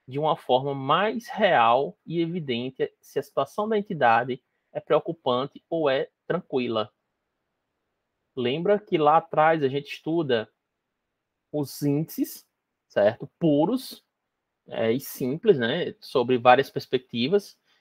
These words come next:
E normalmente a gente fala: olha, calcular um índice de liquidez isoladamente não quer dizer muita coisa. Calcular um, um prazo médio de recebimento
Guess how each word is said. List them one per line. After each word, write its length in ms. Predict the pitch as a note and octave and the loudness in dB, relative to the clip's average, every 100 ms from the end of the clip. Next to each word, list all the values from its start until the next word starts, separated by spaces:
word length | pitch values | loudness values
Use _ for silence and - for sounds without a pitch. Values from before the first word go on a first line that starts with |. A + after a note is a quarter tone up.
| - | -14
E 60 | D#3 | -6
normalmente 400 | F#3 G3 F#3 F#3+ | -4 -4 0 -2
a 40 | |
gente 140 | F#3+ | -2
fala: 320 | - D#3+ D3 E3 | 4 4 6 6
olha, 320 | A2+ G2+ - _ - | 6 2 -6 _ 2
calcular 540 | E3+ - E3 F#3 A3+ | 2 2 2 4 4
um 180 | A3 D#3 | 2 -4
índice 380 | D3 C#3+ - C3 | -4 -8 -10 -6
de 80 | |
liquidez 920 | C3 C#3 C#3+ B2 G#2+ G#2+ G#2+ - - _ _ _ _ _ _ _ _ _ _ _ _ | -4 -4 -8 -4 -2 -2 -6 -12 -20 _ _ _ _ _ _ _ _ _ _ _ _
isoladamente 1120 | D#3+ D#3 D3 C#3 A#2 A2 A#2 D#3+ E3 - A#2 _ _ _ _ | -4 2 4 6 4 2 -2 -4 -6 -10 -14 _ _ _ _
não 180 | E3 F3+ | -10 -10
quer 440 | G3 F3 D3 D3+ D#3 | -4 2 2 2 -6
dizer 320 | D#3+ D3+ C3+ | -6 -2 -4
muita 260 | D3 F#3 | -4 -8
coisa. 520 | G#3 G3 F3 C3 A#2 - - | -2 0 2 0 -6 -12 0
Calcular 540 | A#2+ - D#3+ D3 F3 | 0 2 4 6 6
um, 400 | F#3+ E3 F3 D#3 | 2 -6 -10 -10
um 60 | D3+ | -8
prazo 400 | - D3 C#3+ C3+ | 2 4 4 0
médio 360 | B2+ B2+ A#2+ G#2 | 0 2 2 -2
de 100 | A#2 | -8
recebimento 800 | A#2 - G#2+ G#2+ A#2+ D#3+ _ | -8 -6 -6 -4 -6 -6 _